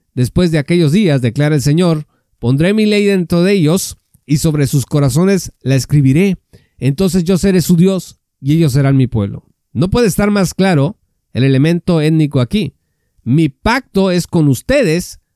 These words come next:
no como el pacto que hice con sus padres". Es un pacto que involucra a una descendencia que se constituyó en una nación. Hay una sucesión pactual con miras a la instauración del reino de Cristo sobre la tierra,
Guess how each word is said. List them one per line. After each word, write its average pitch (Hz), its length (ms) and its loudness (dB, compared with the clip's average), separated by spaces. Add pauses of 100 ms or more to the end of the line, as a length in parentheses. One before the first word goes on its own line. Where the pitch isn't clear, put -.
no 196 260 0
como 240 200 -4
el 180 100 0
pacto 185 340 -2
que 143 140 -4
hice 185 320 -2
con 226 220 -2
sus 220 220 -2
padres". 277 600 -6 (180)
Es - 160 -2
un 254 160 2
pacto 226 420 -4
que 196 120 -2
involucra 190 560 0
a 180 60 0
una 208 260 0
descendencia 170 800 0
que 143 180 -2
se 147 200 -4
constituyó 143 960 -2 (120)
en 156 220 0
una 254 240 2
nación. 143 540 -6 (400)
Hay 160 180 2
una 233 180 0
sucesión 165 500 -2
pactual 190 640 -2 (480)
con 156 200 0
miras 190 320 0
a 156 80 2
la 131 180 0
instauración 139 600 0
del 170 160 0
reino 170 260 2
de 143 120 0
Cristo 160 300 0
sobre 143 240 2
la 135 100 -2
tierra, 143 420 0